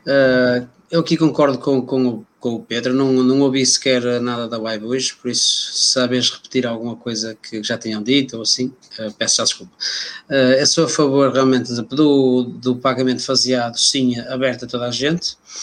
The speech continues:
Eh, é uma forma de, de conseguir recuperar receitas que provavelmente o Vitória não iria buscar de outra forma e das pessoas que realmente podem pagar, porque felizmente há, acredito que haja muita gente que até possa pagar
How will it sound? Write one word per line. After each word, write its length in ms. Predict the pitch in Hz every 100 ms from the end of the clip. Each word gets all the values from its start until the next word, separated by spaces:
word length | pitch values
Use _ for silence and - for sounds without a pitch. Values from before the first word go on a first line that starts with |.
| - - - - -
Eh, 240 | 127 123
é 60 | 123
uma 140 | 131
forma 440 | 131 135 127 127 127
de, 840 | 120 123 123 120 117 117 - 135
de 160 | 127 117
conseguir 380 | 127 123 - 120
recuperar 500 | - 127 123 120 117
receitas 520 | - - 127 123 -
que 100 | -
provavelmente 300 | 131 123 123
o 20 |
Vitória 220 | - 123
não 140 | 127 127
iria 240 | 123 123
buscar 300 | 117 - 117
de 60 | 113
outra 220 | 113 113
forma 420 | - 123 135 151 - _ -
e 360 | 131 127 123
das 160 | 123 127
pessoas 240 | - 127
que 240 | - - 143
realmente 540 | 127 156 151 143 127
podem 380 | - 135 127 123
pagar, 320 | 123 113 117 -
porque 180 | 127 -
felizmente 520 | - 117 113 113 120
há, 40 |
acredito 500 | - 127 123 127 120
que 80 | 139
haja 160 | 127 131
muita 160 | 127
gente 180 | 120 123
que 80 | -
até 160 | 127
possa 320 | 127 123 - 123
pagar 400 | 131 123 127